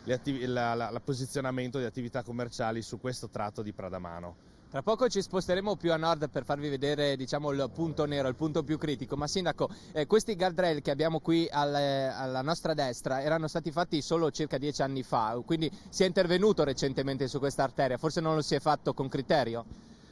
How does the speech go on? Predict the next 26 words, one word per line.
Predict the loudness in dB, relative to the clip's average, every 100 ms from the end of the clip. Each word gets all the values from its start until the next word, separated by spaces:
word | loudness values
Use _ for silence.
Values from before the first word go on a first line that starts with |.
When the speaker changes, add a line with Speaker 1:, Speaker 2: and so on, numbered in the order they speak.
| -20 -8
Speaker 1:
Si | -2
è | -2
intervenuto | 0 0 0 0 0 0
proprio | 2 0 4 4 4 2
con | 0 2
la | 4 2 0 -4 -10
nascita | -4 -2 -2 -4 -2
del | -2 -2
centro | -4 -6
commerciale | -6 -4 -4 -2 0 2 2 0 -2 -2
Bennett, | 0 0 0 -4 -4 -4 -6 -6 -16 -12 -2
venne | 0 2
realizzata | 2 2 0 2 2 2 -2
questa | -2 -2 -2
struttura | -2 -2 2 2 4
da | 2
parte | 2 2 2 2 0 0 0
dei | 0 -2
privati | -2 0 2 0 -2 -6
come | -2 -2 0 -2 -4 -12 -18 -8
indicazione | -4 -2 -4 0 0 2 0
e |
prescrizione | -2 -6 -4 -4 0 0 2 0
dell'anas | 2 2 2 0 -2 -4
ai | -4 -4 0
tempi, | 0 -2 -2 -2